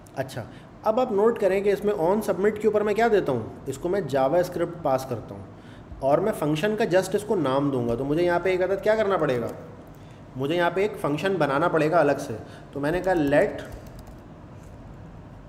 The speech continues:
submit handler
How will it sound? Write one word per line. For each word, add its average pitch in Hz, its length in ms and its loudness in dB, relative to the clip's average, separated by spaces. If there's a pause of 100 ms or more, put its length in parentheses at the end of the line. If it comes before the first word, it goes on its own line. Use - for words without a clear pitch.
(880)
submit 151 800 -4 (1120)
handler 147 420 2